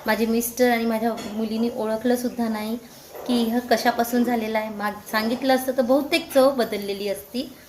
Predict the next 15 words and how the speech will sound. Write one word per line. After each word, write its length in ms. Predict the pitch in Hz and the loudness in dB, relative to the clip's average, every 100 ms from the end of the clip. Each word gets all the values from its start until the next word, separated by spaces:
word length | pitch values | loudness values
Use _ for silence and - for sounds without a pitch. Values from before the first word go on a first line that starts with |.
| - - - - | -20 -20 -18 -2
पण 160 | 226 233 | 2 4
मी 200 | 233 240 | 4 2
सक्सेस 460 | - - - 247 | -2 -2 2 2
झाली 240 | 240 254 254 | 2 2 4
या 160 | 247 | 4
एक्सपेरिमेंटमध्ये. 1080 | 247 - 240 247 254 254 247 240 294 302 - - - - - 226 | 2 -2 -2 0 2 2 2 4 2 0 -16 -20 -20 -20 -6 0
माझ्याकडे 440 | 226 226 233 240 | 2 2 4 2
ही 120 | 240 | 2
ग्रीन 300 | 202 233 226 | 2 0 0
चटणी 380 | 220 220 226 226 | -2 -2 0 0
होती, 480 | 233 226 240 262 - - - _ _ - - _ _ - - - | -2 -4 -6 -8 -12 -20 -20 _ _ -20 -20 _ _ -20 -20 -8
हम्म, 400 | 202 208 196 196 | 2 4 4 2
पुदिना 380 | 208 214 226 220 | 0 2 2 2
आणि 280 | 220 214 214 | 0 2 2
कोथिंबीरची, 920 | 214 214 214 214 220 214 - 247 269 | 0 -2 0 -2 0 -2 -4 -10 -10